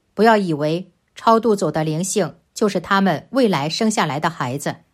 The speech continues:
问：同修梦到同事掉了手表，在银行里找到了，请问此梦有什么含义？答：找到东西，失而复得，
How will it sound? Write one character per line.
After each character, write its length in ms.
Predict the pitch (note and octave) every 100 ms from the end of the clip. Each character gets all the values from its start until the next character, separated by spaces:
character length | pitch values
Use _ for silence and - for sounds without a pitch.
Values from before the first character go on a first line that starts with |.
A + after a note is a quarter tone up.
| _ _ _ _ -
问： 340 | C4+ A3 - _
同 160 | G#3
修 140 | G#3+ C4
梦 220 | D4 C4+
到 340 | A#3 F3+ - _
同 200 | - A3
事 180 | A#3 A#3+
掉 160 | D4+
了 120 | A#3+
手 180 | G#3 G3
表， 320 | A3 G#3+ E3 -
在 160 | B3
银 140 | A3 A3+
行 180 | A3+ A3
里 100 | A#3
找 180 | G3+
到 220 | E3+ B3 A3
了， 240 | F3 E3 _ _
请 220 | - - G3
问 240 | G#3+ F#3+ _ _ -
此 200 | - G#3+
梦 200 | A#3 A3+
有 120 | G3
什 180 | G3 G3+
么 80 |
含 280 | B3 F3+ F#3
义？ 300 | A#3 G#3+ G#3+ _ _ _ _ _ -
答： 380 | C#3 C#3+ D#3+ _ _ _
找 200 | - F3+
到 200 | E3 A3+
东 240 | G3 A#3+ A#3+
西， 380 | - D#3+ - _ _
失 220 | - A#3+
而 120 | G#3 F3
复 220 | - A3
得， 380 | E3+ C#3 D#3+